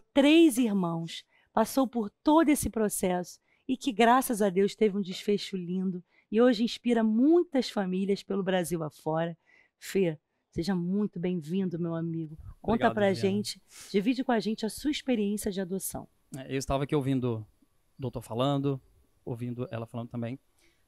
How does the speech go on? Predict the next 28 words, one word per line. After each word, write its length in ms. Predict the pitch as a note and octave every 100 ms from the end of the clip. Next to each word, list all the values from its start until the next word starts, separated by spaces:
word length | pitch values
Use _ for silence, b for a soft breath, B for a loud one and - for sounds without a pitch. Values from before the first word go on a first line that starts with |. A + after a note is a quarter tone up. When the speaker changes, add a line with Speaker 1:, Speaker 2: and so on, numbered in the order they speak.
| _
Speaker 2:
É, 460 | - C3 B2+ B2 A#2+ C3+ _ _ -
do 100 | D3
que 100 | C#3+
ele 100 | A3
falou, 160 | - F3
inclusive, 340 | D#3 D3 C#3+
desse 240 | D3 C3
nó, 220 | C3+ C#3+ C#3+
só 120 | C3+
pra 100 | C#3
não 80 | C3
perder 220 | C3 B2+
esse 140 | A#2+
gancho, 320 | C3 C#3+ B2+
que 60 | -
eu 40 |
acho 140 | B2+ -
que 80 | B2+
é 20 |
muito 440 | B2+ C3 D#3 D#3+
importante. 680 | C#3+ B2+ - C#3+ C3+ A#2+ B2+
Speaker 1:
Claro. 400 | - F3+ F#3 D3+ - _ _
Speaker 2:
Eu 100 | C#3
acho 120 | D#3+
que 60 | -
é 20 |
uma 120 | G3+
cadeia. 500 | G3+ F3 C3 A#2+ B2+